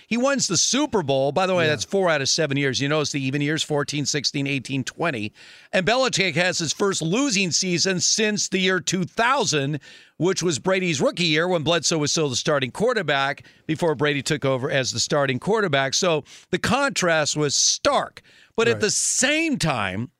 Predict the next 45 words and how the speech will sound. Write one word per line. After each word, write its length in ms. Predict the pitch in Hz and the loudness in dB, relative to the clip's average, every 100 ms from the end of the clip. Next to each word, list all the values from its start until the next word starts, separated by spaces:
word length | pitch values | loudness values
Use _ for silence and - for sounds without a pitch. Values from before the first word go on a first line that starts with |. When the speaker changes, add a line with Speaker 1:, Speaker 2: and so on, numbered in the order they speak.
| _ _ _ - | _ _ _ 0
Speaker 1:
in 460 | 196 180 165 151 | 2 4 2 -2
defense 440 | 123 170 214 226 - | -2 0 0 0 0
of 100 | 151 | 0
Belichick, 760 | 220 311 190 - 160 139 - - - _ | 2 2 0 0 0 0 -4 -14 -20 _
you 180 | 175 220 | -2 0
had 420 | 202 208 214 208 202 | 2 2 4 2 2
a 140 | 175 | 0
season 540 | 143 226 285 254 202 185 | 2 2 2 0 0 0
in 120 | 180 | 0
which 200 | 180 170 | 0 0
they 100 | 185 | 0
were 140 | 175 165 | 0 0
paying 300 | - 254 202 | 0 0 0
the 60 | |
price 680 | - - 277 262 131 - - - - - | -2 0 2 0 0 -2 -2 -6 -20 -6
for 100 | 190 | -2
kicking 320 | - 220 208 | 0 0 0
the 60 | 165 | 0
can 300 | 190 226 196 | 0 0 0
down 240 | 190 196 | 0 2
the 100 | 175 | 0
road 400 | 156 220 247 190 | 2 2 2 2
as 100 | 170 - | 0 0
far 320 | 190 180 165 | 0 2 0
as 120 | 147 | -2
the 80 | 151 | -4
cap 360 | - 190 262 | 0 0 0
was 180 | 175 143 | 0 0
concerned. 680 | - 131 - 120 104 117 160 - - - - - | 0 -2 0 0 0 -2 -4 -8 -18 -20 -16 -2
And 320 | 175 180 175 | 2 2 2
they 120 | 180 | 2
also 320 | 185 202 196 165 | 2 2 2 2
had 200 | 170 156 | 2 2
more 320 | 156 196 220 | 2 2 0
players 540 | - 180 202 190 135 | -2 0 0 0 -2
bail 420 | 113 180 185 196 | -2 0 2 0
out 280 | 151 170 262 | 2 2 2
of 80 | 220 | 0
the 100 | 151 | 0
season 380 | - 151 131 123 | 0 0 0 2
Speaker 2:
Yeah. 40 | 156 | 0
Speaker 1:
than 160 | 147 | 0
any 280 | 165 156 143 | 0 0 2
other 180 | 139 127 | 0 -2
franchise. 880 | - 208 233 190 156 139 131 135 | -2 -2 0 0 0 2 0 -2